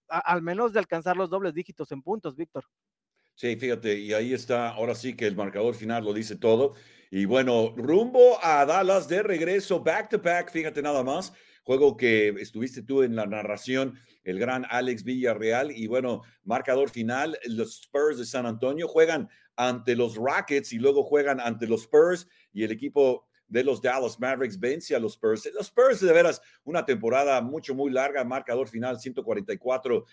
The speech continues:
Speaker 2: a ciento diecinueve. Y vamos por partes, Alex. Eh, la gente fue a ver a Víctor Wembanyama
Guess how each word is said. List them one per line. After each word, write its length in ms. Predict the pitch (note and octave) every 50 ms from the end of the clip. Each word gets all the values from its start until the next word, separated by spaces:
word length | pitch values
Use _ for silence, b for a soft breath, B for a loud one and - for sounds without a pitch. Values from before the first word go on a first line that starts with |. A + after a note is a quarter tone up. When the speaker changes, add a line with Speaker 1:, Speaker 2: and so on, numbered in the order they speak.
| b b b
Speaker 2:
a 120 | - G#2+
ciento 480 | A2 - - B2+ C3+ C3+ C3 - A#2+ A2+
diecinueve. 800 | G#2 A#2 C3 C#3+ C#3 - A#2 A2 A2+ B2 C3+ B2+ A2 G#2+ G2+ b b b b b
Y 80 | - A#2+
vamos 300 | C#3 F3 A3 B3 A#3 -
por 240 | - F#3 D#3+ C#3+ -
partes, 500 | F#3 G#3 B3+ B3+ - - F3+ D#3 - D#3
Alex. 400 | C#3 C3 B2+ C#3 D3+ - - b b b b b b
Eh, 200 | - A#2+ A#2+ A#2
la 140 | A#2 C3 B2+
gente 440 | - D#3+ F3+ C#4 C4 A3 - G#3
fue 240 | C#3 - F3 G3+ A3
a 60 | F#3+
ver 180 | D3+ D#3+ F#3+ G#3
a 140 | F#3 D#3 C3+
Víctor 340 | C3 E3+ - - G3 F3+ D3+
Wembanyama 800 | C3 C#3 B2+ A#2+ A2+ A#2 A#2 A#2+ C#3+ F3 G#3 F3+ C3+ A2+ G#2